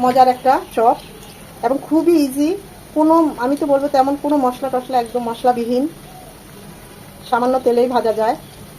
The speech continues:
এর চেয়ে ডিলিশিয়াস ফুড খুব কমই হয়। যাকেই খাওয়াবেন দেখবেন সে আপনার প্রশংসা করতে বাধ্য হবে। আর বাচ্চাদের দিলে তো তারা অসম্ভব খুশি হবে। এই চপটা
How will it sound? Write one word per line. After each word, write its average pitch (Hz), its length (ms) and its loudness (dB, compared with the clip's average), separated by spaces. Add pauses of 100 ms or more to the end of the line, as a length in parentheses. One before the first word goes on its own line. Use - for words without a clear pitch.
(1120)
এর 277 140 6
চেয়ে 294 140 -2
ডিলিশিয়াস 262 500 0 (920)
ফুড 247 240 -2 (120)
খুব 269 180 -12
কমই 247 280 2
হয়। 240 200 -4 (960)
যাকেই 233 320 0
খাওয়াবেন 254 380 2
দেখবেন 233 280 -2 (340)
সে - 80 -4 (120)
আপনার 233 220 -8
প্রশংসা 240 360 -8
করতে 233 240 -6
বাধ্য 196 160 -4 (140)
হবে। 208 200 -4 (340)
আর 214 140 -6
বাচ্চাদের 240 480 0
দিলে 233 240 0
তো 240 80 2 (260)
তারা 220 120 0 (100)
অসম্ভব 349 380 -4 (100)
খুশি 269 240 -6
হবে। 240 180 0 (600)
এই 233 120 -4
চপটা 233 300 0